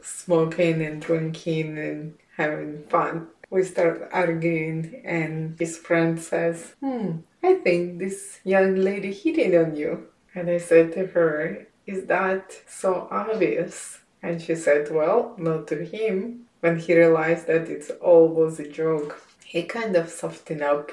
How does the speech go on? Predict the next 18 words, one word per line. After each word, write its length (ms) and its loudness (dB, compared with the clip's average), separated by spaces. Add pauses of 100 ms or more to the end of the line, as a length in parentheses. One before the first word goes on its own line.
and 360 -12
started 480 -8
laughing. 540 -6
When 260 6
we 120 0
were 300 -2
leaving 480 0
the 80 -2
place, 840 -4
he 120 0
literally 640 4
came 680 -4
and 160 -4
squeezed 440 -2
himself 520 -4
into 240 -4
the 120 -2
car. 580 -2